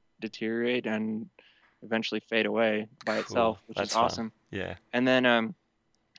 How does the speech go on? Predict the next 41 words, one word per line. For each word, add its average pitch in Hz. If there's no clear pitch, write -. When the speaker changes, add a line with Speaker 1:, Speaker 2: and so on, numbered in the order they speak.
Speaker 1:
you 139
know, 120
depending 131
on 117
what 117
I 117
wanna 113
do, 123
I 113
turn 127
the 113
tape 127
age 117
and 107
wow 110
and 107
flutter 127
knobs 107
up 110
to -
just 104
make 107
it -
get -
more 110
weird 110
and 104
mangled 104
over 104
time 107
too. 107
So 131
it's 135
just, -
I -
don't 120
know, 117
it 131
just 143
gives 151
you 143